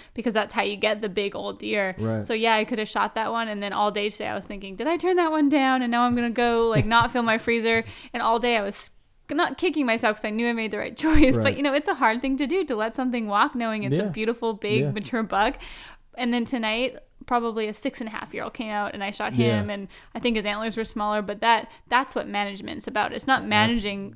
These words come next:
Speaker 1: only shooting the big bucks. It's managing by only shooting the old bucks. And
Speaker 2: That,
Speaker 1: that's a
Speaker 2: yeah.
Speaker 1: very, sometimes they end up being bigger, and sometimes in my case it was smaller than yesterday, but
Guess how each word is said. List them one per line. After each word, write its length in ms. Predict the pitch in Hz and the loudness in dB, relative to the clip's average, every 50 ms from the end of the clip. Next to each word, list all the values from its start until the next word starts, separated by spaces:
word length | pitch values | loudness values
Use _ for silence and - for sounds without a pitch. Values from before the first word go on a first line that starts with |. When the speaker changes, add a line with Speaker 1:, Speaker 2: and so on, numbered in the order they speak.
| - | -8
Speaker 1:
only 240 | - 220 214 214 214 | -6 -4 -2 -2 -4
shooting 320 | 202 - 226 208 202 196 | -4 -2 -2 -2 -2 -4
the 80 | 190 190 | -6 -8
big 240 | - - 202 180 180 | -6 -6 -6 -6 -2
bucks. 380 | - 214 202 - - - - | 0 2 2 2 0 -4 -8
It's 120 | 220 208 - | -8 -8 -6
managing 460 | 214 214 208 214 214 208 202 196 196 | -4 -4 -2 -2 -2 -4 -6 -8 -8
by 140 | 190 196 - | -8 -8 -6
only 240 | - 214 202 202 202 | -6 -8 -8 -8 -10
shooting 240 | - - 214 202 196 | -12 -12 -12 -12 -12
the 80 | - - - | -12 -14 -8
old 320 | - 208 190 190 - - | -6 -6 -6 -6 -8 -10
bucks. 340 | - - - - - - - | -12 -12 -12 -12 -16 -16 -14
And 100 | 208 208 | -8 -4
Speaker 2:
That, 260 | 214 208 202 - - | -4 -4 -4 -4 -8
Speaker 1:
that's 40 | - - | -12 -12
a 40 | - - | -8 -6
Speaker 2:
yeah. 60 | 214 196 | 0 4
Speaker 1:
very, 320 | 233 233 240 233 226 - | 6 8 8 6 4 2
sometimes 440 | - - 285 277 285 311 269 247 226 | 0 2 2 4 4 4 2 2 0
they 80 | 226 | 0
end 140 | 220 233 226 | -2 0 0
up 120 | 226 220 220 | 0 0 0
being 240 | 269 269 277 277 | -2 0 0 0
bigger, 220 | 311 330 311 302 294 | 0 2 2 2 2
and 120 | 254 220 | 0 0
sometimes 380 | 220 233 233 254 247 240 226 226 | -2 -4 -2 -2 -2 -2 -4 -6
in 60 | 208 | -6
my 120 | 202 208 | -6 -6
case 300 | 214 - 302 311 311 - | -6 -4 -4 -4 -4 -4
it 200 | - - 214 - | -4 -6 -8 -6
was 160 | - 220 220 214 | -6 -6 -6 -6
smaller 360 | - - 240 247 240 208 196 | -4 -2 0 0 2 0 -2
than 160 | - - - | -4 -6 -4
yesterday, 400 | - 208 - - - - - - | -4 -6 -6 -6 -8 -8 -8 -6
but 220 | - - - - | -6 -6 -6 -6